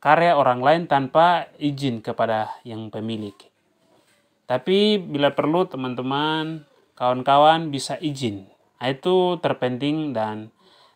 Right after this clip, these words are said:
lebih bagus sekali menurut saya. Jadi, eh, saya sampaikan bahwa teman-teman yang sudah ambil dan upload video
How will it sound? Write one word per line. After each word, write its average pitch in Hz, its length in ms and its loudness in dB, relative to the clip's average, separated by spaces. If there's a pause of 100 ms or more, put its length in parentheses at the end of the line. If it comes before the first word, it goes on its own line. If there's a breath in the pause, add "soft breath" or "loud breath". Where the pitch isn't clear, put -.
(120)
lebih 120 320 -4
bagus 127 320 4
sekali 113 320 -4 (160)
menurut 110 560 -12
saya. 107 360 -8 (120)
Jadi, 151 440 -2 (640 soft breath)
eh, 117 360 -2 (140)
saya 170 180 -6
sampaikan 135 680 0
bahwa 113 320 -2
teman-teman 135 480 -4
yang 107 180 -4 (140)
sudah 120 320 -4
ambil 123 240 -4
dan 104 260 -6
upload 110 380 -10
video 131 580 -4